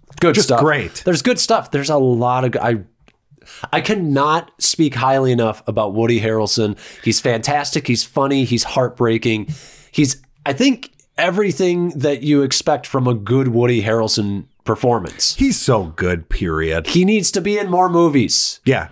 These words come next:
Speaker 1: I just fucking love the man. He's great.
Speaker 2: He is. He was
Speaker 1: But
Speaker 2: great. You know what else he was great in that, like, people don't think of him in?
Speaker 1: Hmm.
Speaker 2: And,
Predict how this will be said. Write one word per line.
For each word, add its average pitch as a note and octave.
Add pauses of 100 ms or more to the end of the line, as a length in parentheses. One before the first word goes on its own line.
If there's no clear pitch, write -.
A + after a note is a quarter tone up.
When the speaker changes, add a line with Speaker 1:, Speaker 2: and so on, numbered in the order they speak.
Speaker 1:
I -
just D#3+
fucking -
love C#3+
the A#2
man. F#2+
He's G#2
great. B2+ (280)
Speaker 2:
He B2+
is. E2+
He G#3+
was E4+
Speaker 1:
But -
Speaker 2:
great. C4+
You G#3+
know D#4
what F#4+
else A#3
he A#3
was G#3
great G3
in G3+
that, D3+
like, C3
people E3
don't D3+
think D3
of C#3+
him C#3+
in? C#3+
Speaker 1:
Hmm. D3 (180)
Speaker 2:
And, C#3+